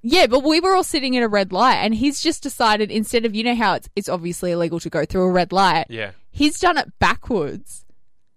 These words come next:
Speaker 1: because he's gone through the intersection, reversed backwards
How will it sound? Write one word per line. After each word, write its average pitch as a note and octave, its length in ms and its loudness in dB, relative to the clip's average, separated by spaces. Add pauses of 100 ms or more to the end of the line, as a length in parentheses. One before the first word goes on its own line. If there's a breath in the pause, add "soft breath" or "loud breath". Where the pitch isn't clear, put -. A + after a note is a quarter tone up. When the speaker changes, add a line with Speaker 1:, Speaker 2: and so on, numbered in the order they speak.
(380)
Speaker 1:
because D#4 240 2
he's D4 180 2
gone B3+ 320 0
through A#3+ 380 -2
the A#3 160 -2
intersection, A3 880 -2 (280)
reversed A#3 520 2
backwards A#3 480 0